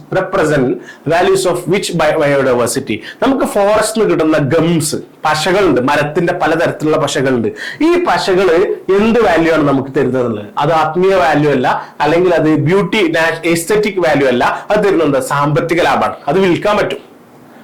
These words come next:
അപ്പോ അത് ഏത് വാല്യൂ ആണെന്ന് ചോദിച്ചാൽ അത് എക്കണോമിക് ആണ്, വിൽക്കാൻ പറ്റും, പൈസ ഉണ്ടാക്കാൻ പറ്റും. പൈസയുമായിട്ട്, ഉം, മണിയുമായിട്ട് എന്തെങ്കിലും ടച്ച് ഉണ്ടോ? അതെന്താണ്? അത് എക്കണോമിക് വാല്യൂ ആയിട്ട് നമുക്ക്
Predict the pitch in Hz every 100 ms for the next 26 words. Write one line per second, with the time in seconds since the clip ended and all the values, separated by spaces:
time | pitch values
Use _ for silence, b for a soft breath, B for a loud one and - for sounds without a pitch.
0 | - 196 285 - 185 180 185 185 180 156
1 | 156 147 143 139 143 135 127 - 160 147
2 | 143 - 110 - - 147 147 185 190 180
3 | 170 165 214 196 180 170 147 - - B
4 | B B - 185 233 254 - 277 233 190
5 | 165 123 170 208 - - 175 156 147 147
6 | 165 196 254 233 202 190 185 165 180 185
7 | 190 170 147 - 160 151 143 B B -
8 | 160 185 151 135 123 - 135 160 151 147
9 | 147 151 147 135 131 127 123 123 120